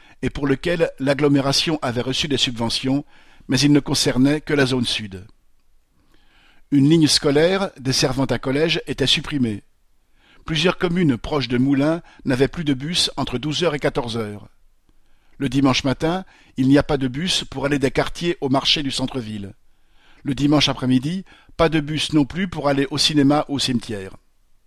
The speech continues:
La C G T des chauffeurs de bus dénonce aussi la dégradation du service public et la politique d'austérité de l'agglomération.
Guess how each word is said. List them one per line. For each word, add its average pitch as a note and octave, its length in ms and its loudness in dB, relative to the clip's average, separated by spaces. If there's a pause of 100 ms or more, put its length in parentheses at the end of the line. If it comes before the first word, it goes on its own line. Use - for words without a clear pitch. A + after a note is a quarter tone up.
(840)
La F3 100 -2
C F3 140 4
G F3+ 120 4
T G3 140 2
des D3 100 2
chauffeurs C3+ 360 -2
de B2+ 80 -2
bus D#3+ 420 -6 (300)
dénonce D3+ 500 2
aussi E3+ 340 -2
la - 100 0
dégradation C#3+ 600 0
du D3+ 80 -4
service C3 340 -4
public C#3+ 440 -10 (360)
et D3 80 4
la D3+ 120 4
politique D3 400 -6
d'austérité C#3+ 600 -2
de C#3+ 80 -2
l'agglomération. B2 800 -2